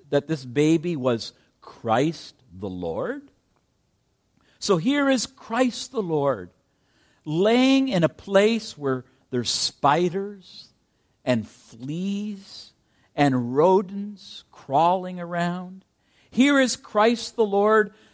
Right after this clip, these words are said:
laying in a place where sheep have slobbered, donkeys have drooled, and oxen have expunged their excrement.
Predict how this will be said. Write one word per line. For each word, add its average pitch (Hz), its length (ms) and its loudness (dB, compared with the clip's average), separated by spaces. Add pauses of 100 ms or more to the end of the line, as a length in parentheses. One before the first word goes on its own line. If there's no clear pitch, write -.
(160)
laying 214 580 4
in 220 120 2
a 214 60 4
place 196 720 0
where 156 300 2 (200)
sheep - 760 -4
have 180 280 -2
slobbered, 190 960 -4 (720)
donkeys 180 580 2
have 170 240 -4
drooled, 220 840 0 (600)
and 160 220 2
oxen 208 720 2
have 196 560 2 (2000)
expunged 175 800 0
their 170 180 0
excrement. 196 760 -2